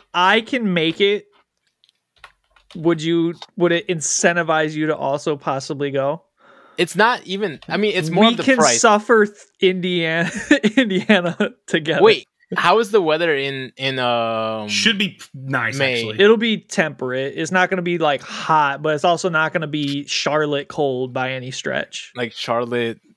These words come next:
Speaker 1: I
Speaker 2: Knoxville.
Speaker 1: think
Speaker 2: I
Speaker 1: at
Speaker 2: mean
Speaker 1: worst, at worst, it's gonna be, like, as warm as Knoxville got.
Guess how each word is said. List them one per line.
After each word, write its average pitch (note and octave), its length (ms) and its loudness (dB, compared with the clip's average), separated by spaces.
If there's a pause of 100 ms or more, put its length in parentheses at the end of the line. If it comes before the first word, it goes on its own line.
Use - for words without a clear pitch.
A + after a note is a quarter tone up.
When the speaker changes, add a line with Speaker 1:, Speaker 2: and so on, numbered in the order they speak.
(180)
Speaker 1:
I - 40 -6
Speaker 2:
Knoxville. A#2 400 0
Speaker 1:
think B3 160 2
Speaker 2:
I C4+ 60 6
Speaker 1:
at F3 60 4
Speaker 2:
mean D#3 200 2
Speaker 1:
worst, F#3+ 600 2
at F3 220 2
worst, F3+ 480 2
it's F3+ 140 0
gonna F#3+ 180 0
be, F#3 220 0
like, E3 400 -2 (420)
as E3+ 640 0 (1200)
warm F#3+ 800 2 (100)
as E3 240 0
Knoxville E3+ 540 0
got. G3 360 0